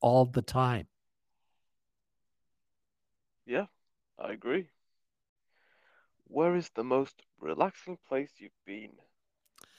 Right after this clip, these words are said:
Speaker 1: You know, I have a summer cabin at a place called Pigeon Lake on a beach called Golden Days Beach. And in summer, that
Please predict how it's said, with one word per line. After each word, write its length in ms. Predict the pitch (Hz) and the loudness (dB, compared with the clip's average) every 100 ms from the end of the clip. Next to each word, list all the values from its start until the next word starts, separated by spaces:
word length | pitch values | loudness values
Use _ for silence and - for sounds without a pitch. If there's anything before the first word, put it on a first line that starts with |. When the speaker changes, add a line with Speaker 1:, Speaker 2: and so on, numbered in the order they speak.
| - - - - - - _ - _ _ | -20 -20 -20 -20 -20 -20 _ -20 _ _
Speaker 1:
You 200 | 127 123 | 4 8
know, 320 | 156 180 202 147 | 12 12 12 12
I 200 | 156 190 | 10 12
have 240 | 196 185 | 12 10
a 60 | 165 | 6
summer 440 | - 160 175 190 | 4 4 6 6
cabin 680 | 170 - 147 123 123 120 117 | 6 6 8 8 6 2 2
at 120 | 107 | 0
a 40 | 117 | -2
place 360 | - 131 127 | 0 0 0
called 380 | - 131 127 117 | -2 -2 -2 -2
Pigeon 400 | - 139 127 127 | 0 0 2 0
Lake 580 | 120 110 104 - - - _ - - - | 0 0 -2 -6 -16 -20 _ -20 -20 -2
on 220 | 110 117 | 4 6
a 100 | 110 101 | 6 4
beach 520 | 101 151 175 - - | 6 6 8 4 0
called 520 | 123 117 113 101 104 | 4 6 6 2 10
Golden 680 | 113 113 131 131 135 127 117 | 12 12 12 12 10 10 8
Days 560 | 104 101 110 113 104 - - | 6 6 6 4 -2 -14 -12
Beach. 580 | 98 82 - - - - _ _ - - - _ | -10 -10 -12 -16 -16 -20 _ _ -20 -20 -20 _
And 220 | 131 131 | 4 6
in 180 | 147 156 | 6 4
summer, 840 | 151 - - 185 202 139 78 - - _ | 2 -2 6 8 8 6 4 -4 -16 _
that 340 | 127 127 147 | 4 6 6